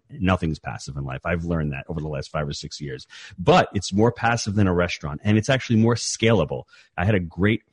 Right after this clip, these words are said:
food eatery place. I made great pizza, great Italian food up in New York. The problem was I was in that fixed mindset. I was like, "I've gotta do it all. I'm gonna do this. I'm gonna do that." That's how I grew up in the restaurant industry. When I partnered with Jake back in two thousand eleven, it took us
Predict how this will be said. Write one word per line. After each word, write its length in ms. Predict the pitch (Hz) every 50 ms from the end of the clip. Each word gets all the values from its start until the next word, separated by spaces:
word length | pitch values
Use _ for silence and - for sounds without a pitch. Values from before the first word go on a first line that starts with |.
| _
food 400 | _ _ - 110 113 110 110 107 - 104
eatery 320 | 110 107 95 92 82 73
place. 280 | - - 78 73 71 -
I 140 | 78 92 92
made 320 | 95 95 92 87 85 82
great 380 | 80 85 82 92 107 104 - -
pizza, 380 | - 98 90 - - - 78
great 260 | 76 - 95 98 101
Italian 320 | 98 92 - 104 101 98 92
food 240 | - - 92 87 92
up 100 | 87 -
in 80 | 87
New 80 | 85 85
York. 280 | 87 87 85 82 _
The 80 | - 113
problem 420 | - - - 147 185 185 156 120
was 360 | 107 92 95 95 95 90 - - _ - - - - - _ _ _ -
I 100 | 107 117
was 140 | 123 113
in 40 | 113
that 120 | 101 95 -
fixed 200 | 113 104 - -
mindset. 440 | 95 92 104 101 - - 80 67 - -
I 180 | 95 95 104
was 180 | 107 104 98 92
like, 160 | 95 90 - _ _ -
"I've 220 | 92 107 113 110 101
gotta 200 | 117 101 95 92
do 240 | 80 101 98 98
it 40 | 92
all. 320 | 92 87 80 - - _ _ -
I'm 200 | 101 104 107 107
gonna 100 | 104 90
do 160 | 78 95 92
this. 380 | 101 131 143 151 147 - - - _ _ _ _ _ -
I'm 160 | 92 92 95
gonna 100 | 98 95
do 140 | 82 92 92
that." 240 | 87 95 85 78 - -
That's 180 | 104 107 - -
how 100 | 131 127
I 60 | 113
grew 240 | 98 98 104 107 113
up 140 | 117 - - _ _
in 140 | - 92 90
the 80 | 87 82
restaurant 460 | 82 82 80 - - 80 76 73 73
industry. 380 | 71 65 - - 73 69 71 - - - - - -
When 120 | 90 90
I 60 | 95
partnered 420 | 95 - 117 120 - 117 110 104 98
with 140 | 98 92
Jake 300 | 87 - 107 104 95 90
back 240 | - 98 92 95 -
in 80 | 92 90
two 120 | - 95
thousand 340 | 90 98 90 90 90 90 87
eleven, 360 | 87 95 110 123 113 104 90
it 80 | 85 82
took 180 | - 104 90
us 140 | - 85 -